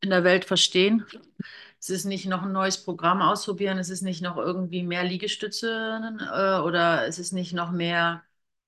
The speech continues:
ähm, ja, noch fleißiger sein oder noch, noch, äh, zielstrebiger sein.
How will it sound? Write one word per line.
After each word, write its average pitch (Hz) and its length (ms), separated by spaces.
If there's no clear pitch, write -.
ähm, 165 800
ja, 175 140
noch 175 160
fleißiger 190 580
sein 190 340
oder 175 160
noch, 180 300
noch, 196 580
äh, 190 220
zielstrebiger 226 1000
sein. 220 580